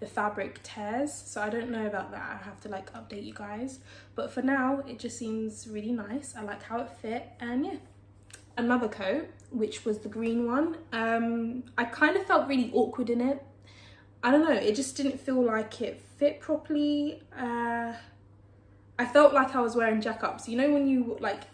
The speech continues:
it felt shorter than it needed to be on my, um, arms. So I kind of felt, like, awkward, like, moving around and stuff. Um, and the drawstring, it just,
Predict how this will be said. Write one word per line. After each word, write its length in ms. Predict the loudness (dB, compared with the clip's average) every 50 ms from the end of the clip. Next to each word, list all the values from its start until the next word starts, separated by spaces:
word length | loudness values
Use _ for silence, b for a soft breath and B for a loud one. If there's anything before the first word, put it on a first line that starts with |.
| -12 -2
it 180 | -2 0 4 6
felt 340 | 8 8 8 6 4 0
shorter 440 | -4 -6 -4 -2 -2 -2 0 -2 -4
than 100 | -2 -2
it 140 | -2 -2 -4
needed 300 | -2 0 0 0 0 0
to 80 | -2 -6
be 240 | -6 -4 -4 -4 -4
on 140 | -4 -4 -4
my, 540 | -4 -4 -4 -2 -2 -2 -2 -4 -4 -8 -12 B B B B B B B B B
um, 240 | -2 -2 -2 -2 -2
arms. 680 | -4 -2 0 2 4 4 4 2 2 -2 -8 -10 -12 -14
So 140 | -8 -4 -4
I 60 | -4
kind 200 | 0 0 0 0
of 80 | 2 0
felt, 180 | 2 4 4
like, 280 | 4 4 0 -2 -2 0
awkward, 400 | 0 0 0 -2 -6 -8 -6 -6
like, 180 | -6 -6 -6 -4
moving 320 | -2 -2 0 0 -2 -4
around 440 | -4 -4 -2 -2 -2 -2 -4 -6 -6
and 160 | -8 -10 -10
stuff. 560 | -12 -8 -4 -2 -2 -2 -2 -6 -10 -16 -20 -20 B B B B B B B -6
Um, 240 | -4 -2 -2 -2
and 140 | -2 0 0
the 60 | 0
drawstring, 720 | 0 -2 0 4 4 6 4 4 0 -6 -6 -4 -4 -4 -6
it 100 | -4 -2
just, 240 | 0 -2 -2 -2 -8